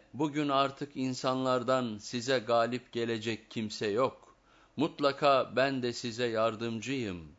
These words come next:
demişti. Fakat iki taraf savaş alanında yüz yüze gelince şeytan gerisin geriye dönüp, "Ben sizden uzağım. Çünkü ben sizin görmediğiniz şeyleri, melekleri görüyorum.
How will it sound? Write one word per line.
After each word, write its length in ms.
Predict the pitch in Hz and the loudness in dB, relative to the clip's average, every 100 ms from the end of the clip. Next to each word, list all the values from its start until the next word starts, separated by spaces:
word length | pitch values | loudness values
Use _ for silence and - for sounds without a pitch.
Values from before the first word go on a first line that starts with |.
| - | -10
demişti. 600 | 87 82 - - 80 80 _ _ _ _ _ _ _ | -8 -8 -12 -12 -12 -14 _ _ _ _ _ _ _
Fakat 520 | - 113 123 113 - - | -4 0 0 0 -2 -18
iki 260 | 107 160 - | -8 -6 -2
taraf 360 | 120 117 110 - _ - | 2 4 2 -2 _ -8
savaş 460 | - 107 117 - | -2 0 0 -2
alanında 600 | 104 107 104 104 104 101 | -2 0 0 -2 -2 -2
yüz 340 | 92 107 110 104 | -4 -6 -8 -8
yüze 300 | 101 98 95 | -8 -6 -6
gelince 720 | 101 98 113 107 110 110 107 _ _ _ - | -6 -4 -4 -4 -2 -4 -6 _ _ _ -16
şeytan 760 | - 107 98 110 101 92 82 | -4 -2 -2 -2 -2 -4 -8
gerisin 680 | 85 98 92 - 127 110 95 | -6 -6 -6 -10 -8 -8 -6
geriye 420 | 92 87 87 85 | -6 -6 -6 -8
dönüp, 300 | 87 87 92 - _ _ _ _ _ | -6 -6 -8 -12 _ _ _ _ _
"Ben 320 | 95 117 123 107 | 0 2 2 -4
sizden 520 | - 104 98 107 101 | -10 -8 -4 -2 -2
uzağım. 540 | 107 101 113 104 80 73 71 - _ _ - _ | -6 -4 -4 -4 -10 -16 -20 -20 _ _ -20 _
Çünkü 400 | - 147 143 139 | -4 -2 -2 2
ben 220 | 139 147 | 2 2
sizin 460 | 139 139 123 139 131 | -2 -6 -4 -4 0
görmediğiniz 800 | 127 127 123 123 117 120 117 110 | 2 2 0 -2 -2 -4 -4 -6
şeyleri, 720 | - 117 107 104 104 101 82 _ _ _ | -6 -4 -2 -2 -2 -4 -8 _ _ _
melekleri 680 | 107 123 135 131 131 131 139 | -2 0 0 -2 -4 -2 -2
görüyorum. 640 | 113 107 101 95 90 80 | -2 -2 -2 -4 -6 -12